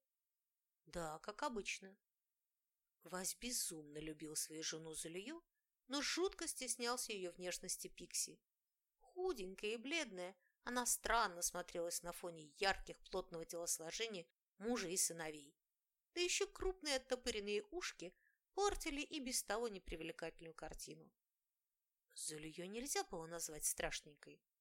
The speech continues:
но и симпатии её внешность не вызывала, особенно после рождения близнецов.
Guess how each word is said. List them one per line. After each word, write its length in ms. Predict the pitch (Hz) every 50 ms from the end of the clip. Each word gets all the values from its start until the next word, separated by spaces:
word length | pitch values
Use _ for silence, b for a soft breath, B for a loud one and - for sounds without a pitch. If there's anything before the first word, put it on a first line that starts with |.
| _ _ _ _ _ _ _ -
но 100 | 440 440
и 100 | 359 -
симпатии 640 | - - 180 160 160 - 165 156 160 - - 160
её 200 | 143 143 147 151
внешность 560 | 151 165 160 160 151 - - 165 151 - -
не 80 | 156 147
вызывала, 580 | 147 156 151 156 151 151 151 143 151 165 180 _ _ _ _ _ _ _ _ _ _ -
особенно 580 | 294 285 269 - - 339 277 269 233 196 180
после 360 | - - 202 220 - - 160
рождения 520 | 151 151 165 156 - - 165 156 156 156 151
близнецов. 600 | 151 156 156 151 - 160 147 - - - 143